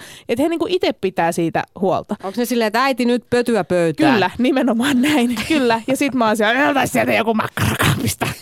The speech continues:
Speaker 1: <laughs> Sulata jääkaapista joku, joku limppu itsellesi."
Speaker 2: Siellä on chorichoa.
Speaker 1: <laughs> Chorichoa siitä puret. Ei vaan kyllä mä niinku, ja itse asiassa, niin, opettelen tässä koko ajan enemmän ja enemmän myöskin, koska olen pikkuhiljaa sisäistänyt ja ymmärtänyt myös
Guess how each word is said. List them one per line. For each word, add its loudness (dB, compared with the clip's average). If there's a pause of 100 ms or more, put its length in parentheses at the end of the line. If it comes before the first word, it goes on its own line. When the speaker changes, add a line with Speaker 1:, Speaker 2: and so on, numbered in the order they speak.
(500)
Speaker 1:
<laughs> -10
Sulata -2
jääkaapista -2
joku, -2
joku -4
limppu -4
itsellesi." -2
Speaker 2:
Siellä 2
on 2
chorichoa. 2 (100)
Speaker 1:
<laughs> -6
Chorichoa 2
siitä 0
puret. -4 (240)
Ei 0
vaan 0
kyllä -2
mä -2
niinku, -6 (140)
ja -2
itse -4
asiassa, -12
niin, -2 (120)
opettelen -2
tässä -2
koko -2
ajan 0
enemmän -2
ja 0
enemmän 0
myöskin, -2 (160)
koska -2
olen 0
pikkuhiljaa 0
sisäistänyt -4
ja 0
ymmärtänyt -2
myös -2